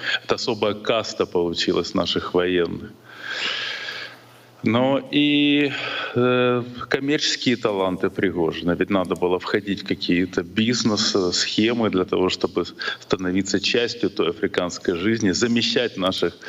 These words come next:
зарубежных, в кавычках, партнеров, да. Вот. И, э, конечно же, умение договариваться. Русские пришли в Африку, у них нет старых конфликтов, наоборот, очень хорошая история Советского Союза.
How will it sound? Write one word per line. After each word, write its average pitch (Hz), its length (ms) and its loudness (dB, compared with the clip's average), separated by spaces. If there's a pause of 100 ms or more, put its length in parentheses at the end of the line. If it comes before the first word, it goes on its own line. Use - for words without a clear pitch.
(380)
зарубежных, 104 720 0
в 95 60 -14
кавычках, 95 560 -2
партнеров, 87 720 0
да. - 220 0 (920)
Вот. 92 640 0 (120)
И, 147 540 2
э, 135 360 -2 (100)
конечно 123 380 0
же, 120 100 2
умение 107 420 4
договариваться. 82 960 0 (280)
Русские 113 440 2
пришли 107 400 2
в 92 120 2
Африку, 139 540 -2 (300)
у 110 100 2
них 110 240 2
нет 110 200 4 (180)
старых 95 760 -4 (240)
конфликтов, 107 640 -2
наоборот, 92 500 0
очень 107 380 0 (100)
хорошая 90 500 -2
история 82 420 0
Советского 82 580 0
Союза. 69 480 -2